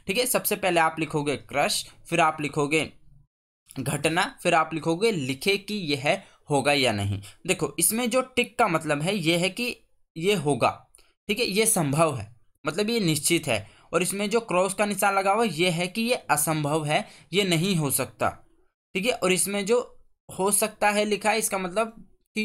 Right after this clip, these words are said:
ये चीज़ हो सकती है, नहीं भी हो सकती है। ठीक है, तो देखिए सूर्य पूर्व से उदय होता है। तो बच्चों आपको पता है ये तो संभव है, ये निश्चित है, इसे कोई नहीं बदल सकता। तो ये आप कर दोगे टिक। ठीक है,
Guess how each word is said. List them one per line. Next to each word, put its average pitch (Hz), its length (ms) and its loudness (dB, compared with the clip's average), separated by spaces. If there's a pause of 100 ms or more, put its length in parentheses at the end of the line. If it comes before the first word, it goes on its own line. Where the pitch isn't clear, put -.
ये 185 140 0
चीज़ 220 260 -2
हो 151 200 -2
सकती 160 380 0
है, 226 120 2
नहीं 135 240 0
भी 117 100 -2
हो 110 120 -2
सकती 107 360 -8
है। 104 100 -4 (320)
ठीक 226 120 2
है, 156 60 2 (220)
तो 202 80 4
देखिए 147 380 0 (100)
सूर्य 220 520 2 (280)
पूर्व 226 240 0
से 247 280 0
उदय 170 320 2
होता 131 360 0
है। 123 160 2 (340)
तो 175 80 -2
बच्चों 185 260 0
आपको 165 320 0
पता 202 240 -2
है 220 160 0
ये 180 180 0
तो 226 180 2
संभव 165 540 0
है, 160 340 0
ये 160 100 0
निश्चित 180 520 -2
है, 127 180 2
इसे 165 280 -6
कोई 185 220 -2
नहीं 180 140 0
बदल 123 220 -2
सकता। 104 360 -6 (440)
तो 147 60 -4
ये 147 140 0
आप 147 220 2
कर 143 140 -2
दोगे 165 260 -6 (1040)
टिक। - 260 -4 (300)
ठीक 170 100 -6
है, 277 120 -6